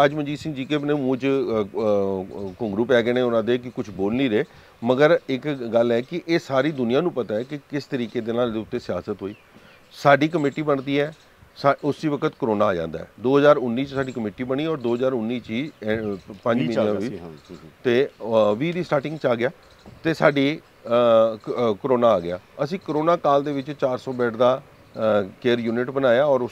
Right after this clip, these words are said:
Speaker 1: ਤੋਂ ਬਾਅਦ immediately dialysis center ਸ਼ੁਰੂ ਕੀਤਾ, ਕਿਉਂਕਿ ਅਸੀਂ ਜਦ ਸੰਗਤ ਵਿੱਚ ਗਏ ਸਾਨੂੰ ਪਤਾ ਚੱਲਿਆ ਕਿ ਅੱਜ ਕਿਡਨੀ ਅਫੈਕਟਿਡ ਲੋਕ ਕਿੰਨੇ ਸਾਰੇ ਬੈਠਦੇ ਨੇ। ਅੱਜ ਉੱਥੇ ਪਹਿਲਾ ਵਿੰਗ ਜਿਹੜਾ ਹੈ ਉਹ ਪਿਛਲੇ ਢਾਈ ਸਾਲਾਂ ਤੋਂ ਚੱਲ ਰਿਹਾ, ਜਿਹਦੇ ਵਿੱਚ, ਅ, free of cost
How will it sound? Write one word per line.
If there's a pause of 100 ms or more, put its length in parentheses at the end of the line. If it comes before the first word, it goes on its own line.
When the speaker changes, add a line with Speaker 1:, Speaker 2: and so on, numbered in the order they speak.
Speaker 1:
ਤੋਂ
ਬਾਅਦ
immediately
dialysis
center
ਸ਼ੁਰੂ
ਕੀਤਾ,
ਕਿਉਂਕਿ
ਅਸੀਂ
ਜਦ
ਸੰਗਤ
ਵਿੱਚ
ਗਏ (460)
ਸਾਨੂੰ
ਪਤਾ
ਚੱਲਿਆ
ਕਿ
ਅੱਜ
ਕਿਡਨੀ
ਅਫੈਕਟਿਡ
ਲੋਕ
ਕਿੰਨੇ
ਸਾਰੇ
ਬੈਠਦੇ
ਨੇ। (520)
ਅੱਜ
ਉੱਥੇ (100)
ਪਹਿਲਾ
ਵਿੰਗ
ਜਿਹੜਾ
ਹੈ (340)
ਉਹ (460)
ਪਿਛਲੇ
ਢਾਈ
ਸਾਲਾਂ
ਤੋਂ
ਚੱਲ
ਰਿਹਾ,
ਜਿਹਦੇ
ਵਿੱਚ,
ਅ,
free
of
cost